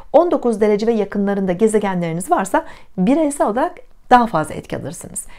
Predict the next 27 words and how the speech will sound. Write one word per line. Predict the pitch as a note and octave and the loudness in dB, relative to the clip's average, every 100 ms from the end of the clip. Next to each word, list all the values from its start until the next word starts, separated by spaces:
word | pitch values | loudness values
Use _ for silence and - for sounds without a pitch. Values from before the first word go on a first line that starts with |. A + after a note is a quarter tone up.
| - | 0
Eğer | C#4 D4+ | 4 6
yoksa | D#4+ E4 E4+ - A#3 - - - | 6 4 2 0 0 -2 -10 -6
çok | C#4+ - | -6 -4
da | - | -2
etki | A3 - G3 | -2 0 0
almayabilirsiniz | E3+ B3 G4 C4 E3+ - D3+ - | 2 4 6 6 4 0 -8 -6
bu | F3+ | -4
dolunaydan. | E3 D#3+ D#3 C#3 D3+ - - - - - - - - | -2 -2 -2 -6 -6 -8 -12 -20 -20 -18 -20 -20 -4
Ee, | - A#3 A3+ A3 A3+ | 2 4 6 4 2
şimdi | C#4 F4 - - - | 0 -2 -2 -6 -6
her | D4 A4 | -2 0
türlü | - D4+ | 6 4
finans | D4 D4 D#4+ E4+ | 4 0 -2 -2
konusuna | - C4+ A#3+ C#4+ G4+ | -4 -4 -4 -4 -4
dikkatli | F#4 - B3 A#3+ | -2 0 -2 0
yaklaşmak | F3 - D#3+ - D#3+ | -2 -4 -8 -6 -8
gerekiyor. | - D3 D3 F3 | -6 -8 -6 4
Borç | A#3+ C#4+ | 6 6
alacak | B3 A#3+ A#3+ B3 | 4 4 4 0
konularına | - G3 F3 F3 G#3+ | -2 -4 -2 -2 -2
lütfen | B3+ - A3+ | -6 -4 -2
dikkat | G#3 - G3+ | -2 -4 -4
edelim. | F3 E3 - | -4 -6 -2
Ayın | G#3+ A3+ | 0 2
yirmi | F#3+ G3 G3+ | 0 2 2
dördüne | G3+ F#3+ B3 | 2 0 -4
kadar | B3 F#3 F3+ - | -4 0 0 -2